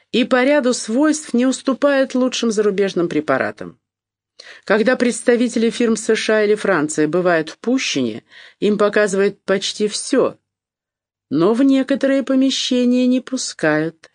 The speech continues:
Коммерческая тайна, господа. В Пущине проходят регулярные конференции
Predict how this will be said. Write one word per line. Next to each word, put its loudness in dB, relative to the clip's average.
Коммерческая -2
тайна, -4
господа. -8
В -20
Пущине 2
проходят 0
регулярные 2
конференции 0